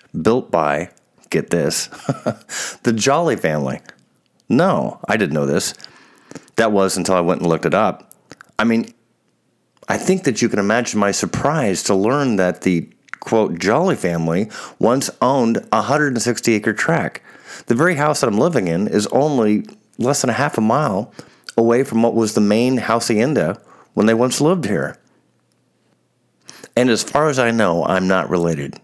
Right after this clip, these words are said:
And if I am, I'll let you know later. This Jolly family of nineteen twenty-one sold it to another family called the McCormicks. Today, my subdivision is called McCormick Ranch.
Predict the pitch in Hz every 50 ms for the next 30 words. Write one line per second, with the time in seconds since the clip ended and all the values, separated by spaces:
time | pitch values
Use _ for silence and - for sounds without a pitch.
0 | _ - - 117 120 90 - 107 87 87 98 120 131 95 87 101 107 - - -
1 | - - - - 95 95 95 95 - - 95 90 85 85 80 78 80 82 71 69
2 | - - - - _ _ _ _ _ _ _ _ - - - - - - - 160
3 | 180 175 - 113 98 - 135 147 170 185 180 156 120 - 90 87 82 80 80 80
4 | 90 95 - 92 90 107 110 120 117 - 123 120 104 - - 113 107 101 98 101
5 | 98 92 87 87 87 - - - 131 131 117 110 - - 113 101 98 98 107 127
6 | 151 143 123 98 - - 87 80 78 73 73 78 87 90 - - _ _ - -
7 | - 98 95 95 98 90 95 98 - - - 147 135 117 82 71 - - - -
8 | - - _ _ _ _ _ _ _ _ - - - - - - - 104 90 113
9 | 117 117 92 90 101 107 98 95 - - 110 95 92 87 80 82 80 - 98 98
10 | 95 - - - 85 85 82 90 87 - - 85 80 80 80 - 107 117 127 110
11 | 82 73 - - - -